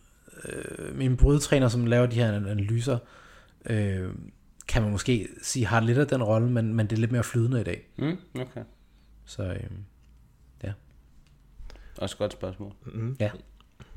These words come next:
Speaker 3: Jeg har en, den er lidt mere, vi har snakket lidt om det, men det er mere
Speaker 1: Ja.
Speaker 3: fordi, at den er,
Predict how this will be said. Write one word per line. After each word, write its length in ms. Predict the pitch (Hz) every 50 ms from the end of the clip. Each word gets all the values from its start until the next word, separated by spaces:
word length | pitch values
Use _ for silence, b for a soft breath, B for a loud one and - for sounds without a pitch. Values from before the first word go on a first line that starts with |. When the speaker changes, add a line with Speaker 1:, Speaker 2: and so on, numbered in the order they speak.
| - - -
Speaker 3:
Jeg 100 | 127 123
har 100 | 127 139
en, 140 | 135 135 127
den 120 | 139 139
er 40 | 143
lidt 220 | 143 143 143 127 135
mere, 160 | 135 117 117
vi 60 | 131
har 100 | 135 135
snakket 260 | 131 131 120 117 117
lidt 120 | 117 110 110
om 140 | 101 101
det, 80 | 101 110
men 160 | 113 110 110
det 60 | 107
er 40 | 110
mere 100 | 117 113 117
Speaker 1:
Ja. 40 |
Speaker 3:
fordi, 280 | 113 117 113 110 107 104
at 180 | 101 98 - -
den 140 | 104 104
er, 100 | 101 95